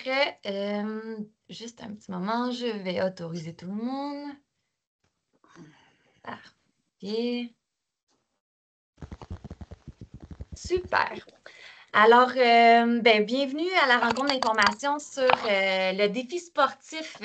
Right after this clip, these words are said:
euh, Pérou deux mille vingt-cinq. Donc, c'est la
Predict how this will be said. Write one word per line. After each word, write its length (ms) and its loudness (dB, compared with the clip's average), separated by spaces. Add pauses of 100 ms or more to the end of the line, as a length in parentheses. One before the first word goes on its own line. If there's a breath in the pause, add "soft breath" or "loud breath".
(520 loud breath)
euh, 140 4
Pérou 460 -2
deux 160 0
mille 240 2
vingt-cinq. 880 0 (300 loud breath)
Donc, 280 4
c'est 260 0
la 120 4